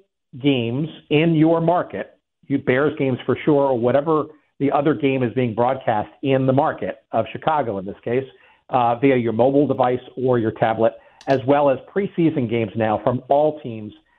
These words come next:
as well as audio, by the way, from all the teams, from all the games. And it's an incremental, uh, uh, uh, access point for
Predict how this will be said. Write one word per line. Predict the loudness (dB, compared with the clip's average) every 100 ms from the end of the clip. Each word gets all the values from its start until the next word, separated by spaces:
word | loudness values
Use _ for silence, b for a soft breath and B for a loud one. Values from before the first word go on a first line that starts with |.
| -4
as | -2 0
well | 2 0
as | -2 -2
audio, | -2 -2 -8
by | -10 -10
the | -10
way, | -14 -16
from | -16 -4
all | -2 -2
the | -6
teams, | -10 -12 -12 -14
from | -10
all | -2 -2
the | -2
games. | -8 -14 _ b 0
And | 2 2 -2 b b -2
it's | 2
an | 2
incremental, | 2 2 2 0 0 2 0 0 -8 _ _ -2
uh, |
uh, | 0 2 2 2 0 -2 -6 -4 -2 0 0 0 -2 -2
uh, | -2
access | 0 -2 -2 -4 -4 -8
point | -6 -6 0
for | 4 4 2